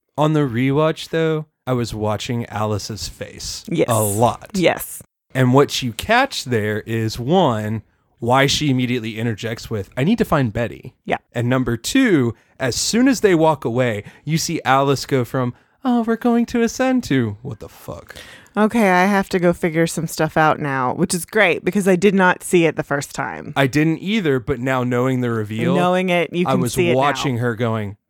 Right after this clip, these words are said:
Speaker 1: "Oh, yeah."
Speaker 2: That's big, big props to Machen Amick, who
Speaker 1: Hmm.
Speaker 2: has always been one of the shining stars of this show.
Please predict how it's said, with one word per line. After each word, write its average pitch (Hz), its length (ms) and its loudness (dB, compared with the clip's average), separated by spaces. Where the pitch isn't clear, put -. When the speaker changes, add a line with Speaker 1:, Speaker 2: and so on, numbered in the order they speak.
Speaker 1:
"Oh, 110 540 -2
yeah." 147 600 0
Speaker 2:
That's 107 380 -4
big, 185 280 4
big 202 240 2
props - 420 2
to 160 120 -6
Machen 160 300 -2
Amick, 151 420 -4
who 165 240 2
Speaker 1:
Hmm. 139 40 0
Speaker 2:
has 147 240 -2
always 156 300 4
been 156 200 -2
one 147 140 -4
of 143 60 -8
the 143 80 -4
shining 139 360 -4
stars 135 320 -4
of - 80 -8
this 143 140 -2
show. 226 340 0